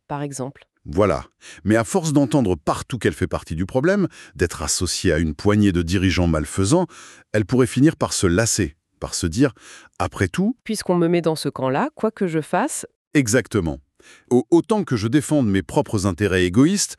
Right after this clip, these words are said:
Speaker 2: au moins là je saurai pourquoi on me déteste. C'est un mécanisme psychologique simple, mais qui montre bien à quel point cette stratégie peut être contre-productive.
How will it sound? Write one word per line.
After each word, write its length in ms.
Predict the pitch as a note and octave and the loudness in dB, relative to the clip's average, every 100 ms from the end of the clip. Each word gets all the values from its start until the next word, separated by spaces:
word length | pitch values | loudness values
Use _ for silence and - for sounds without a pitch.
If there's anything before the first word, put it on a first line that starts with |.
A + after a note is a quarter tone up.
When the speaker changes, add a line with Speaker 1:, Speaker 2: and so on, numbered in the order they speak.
| _ _ | _ _
Speaker 2:
au 140 | - B2 | 2 4
moins 320 | A#2 C3 F3+ | 6 4 4
là 220 | B2 A#2+ | 2 2
je 100 | G2 | 0
saurai 340 | F#2+ - F#2+ F2 | -4 -2 0 0
pourquoi 520 | - B2+ - B2 C#3+ | -4 -8 0 2 4
on 100 | B2+ | 4
me 140 | A2 | 2
déteste. 480 | G#2 F#2+ E2 - - _ - - _ | 2 0 -2 -6 -12 _ -20 -20 _
C'est 200 | - C#3 | -2 2
un 60 | C3 | 4
mécanisme 540 | A2+ A2+ G#2+ F#2+ F#2 | 4 2 2 0 -2
psychologique 580 | - F#2+ G#2 G2+ F#2 G2+ | -4 -2 0 0 0 -2
simple, 380 | - F3 F3 - | 2 2 0 -4
mais 200 | G#2 G#2+ | 0 0
qui 120 | - | 2
montre 300 | A2 A2 - | 0 2 0
bien 220 | F#2+ A2+ | 0 2
à 80 | A2 | 2
quel 160 | F2 F2+ | 0 -4
point 180 | B2 B2 | -2 -2
cette 180 | G2 | -4
stratégie 460 | - G2 E2+ F#2+ A#2+ | -4 -4 -2 -2 -2
peut 140 | G#2 E2+ | -4 -4
être 240 | F2+ - | -4 -6
contre-productive. 880 | D#2 G#2+ - F#2+ A2 A#2+ A#2 B2+ | -6 -6 -4 -4 -2 -2 0 -2